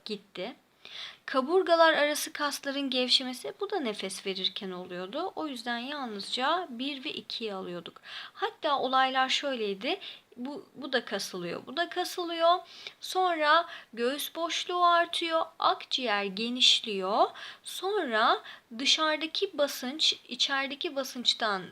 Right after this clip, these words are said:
e, fazla olduğu için akciğerlerimize doğru hava giriyordu. "Aşağıdakilerden hangisi kandaki al yuvarın üretim hızını artıran faktörlerden değildir?" demiş.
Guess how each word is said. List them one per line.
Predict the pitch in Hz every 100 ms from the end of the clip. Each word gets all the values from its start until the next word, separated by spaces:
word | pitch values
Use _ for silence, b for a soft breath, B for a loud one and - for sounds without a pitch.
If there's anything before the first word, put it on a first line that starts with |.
| -
e, | 202 190 190
fazla | 190 202 196 196 277
olduğu | 359 370 381
için | 370 339 - 370 - _ _ _ _ -
akciğerlerimize | 415 - - 277 247 226 214 202 240 240
doğru | 262 254
hava | 339 254 220
giriyordu. | 196 190 190 - - - _ _ B B B B _ _ _ _ _ _ _ _ _ _ _ _ _ _ _ _ _ - B B B B B -
"Aşağıdakilerden | 277 - 370 381 427 427 427 403 392 415
hangisi | 403 440 453 320 - 226 226
kandaki | 294 285 285 294 359 349 -
al | 311 359 359
yuvarın | 269 226 220 285 -
üretim | 254 269 320 302
hızını | 240 233 -
artıran | 269 277 - 233 254
faktörlerden | 254 320 311 - 240 208 196 196 262 320 254
değildir?" | 247 220 190 190 190
demiş. | - - - -